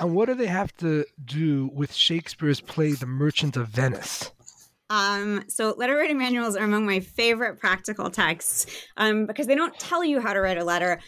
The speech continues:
Speaker 2: They just show you a bunch of letters. Um, <laughs> so they are what we call formularies. Like, they are, um, examples you could copy. Um, and in the early seventeen, the letter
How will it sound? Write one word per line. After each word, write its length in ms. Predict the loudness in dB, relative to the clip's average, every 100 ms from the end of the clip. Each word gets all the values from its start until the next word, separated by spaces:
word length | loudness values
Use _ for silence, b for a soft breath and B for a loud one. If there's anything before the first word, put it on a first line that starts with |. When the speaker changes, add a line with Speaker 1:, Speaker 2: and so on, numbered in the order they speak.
| B
Speaker 2:
They 80 | 0
just 200 | 2 0
show 140 | 0
you 220 | 0 0
a 60 | -2
bunch 340 | -4 -2 0
of 100 | 0
letters. 400 | -2 -2 -4 -4 -8 B B -4
Um, 420 | 0 2 2 -4
<laughs> 20 | -4
so 460 | -2 2 4 4 2 B B B B B -2
they 220 | 2 2
are 260 | 2 0
what 120 | 0 0
we 60 |
call 160 | -2 -2
formularies. 920 | -4 -4 0 0 0 0 0 -2 0
Like, 260 | 0 -2 -2
they 140 | -2
are, 380 | 0 2 2 0
um, 200 | -2 -4 -2
examples 720 | -2 0 2 0 0 -2 -2
you 140 | -2
could 240 | -2 -4 -8
copy. 600 | -6 2 2 2 -4 -6 -10 _ _
Um, 460 | 0 2 2 0 -6 B B B B B -6
and 220 | -2 0
in 140 | 2
the 200 | 2 0 -6
early 440 | -2 0 0 0 -2 -2
seventeen, 420 | -2 0 0 0
the 200 | 0 0
letter 160 | -2